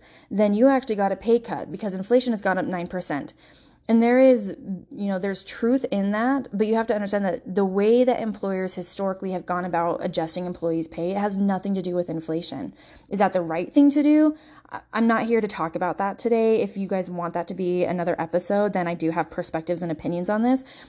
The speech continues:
But this is just why saying something like "pay more" doesn't always translate to the people reading it, because they could be thinking,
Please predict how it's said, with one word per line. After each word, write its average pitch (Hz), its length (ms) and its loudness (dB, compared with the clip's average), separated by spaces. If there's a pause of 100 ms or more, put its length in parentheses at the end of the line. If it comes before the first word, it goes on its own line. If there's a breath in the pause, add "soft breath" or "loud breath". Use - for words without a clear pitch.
(180 loud breath)
But 233 120 0
this 262 120 6
is 311 120 2
just 277 180 2
why 202 300 -2
saying 190 260 -4
something 196 260 -6
like 170 220 -8
"pay 214 300 0
more" 185 360 0
doesn't 240 380 2
always 233 360 0
translate 220 680 0
to 180 80 -10
the 180 60 -14
people 190 280 -8
reading 202 300 -2
it, 139 160 -4
because 196 160 -2
they 214 120 2
could 240 140 4
be 220 100 -4
thinking, 202 420 -6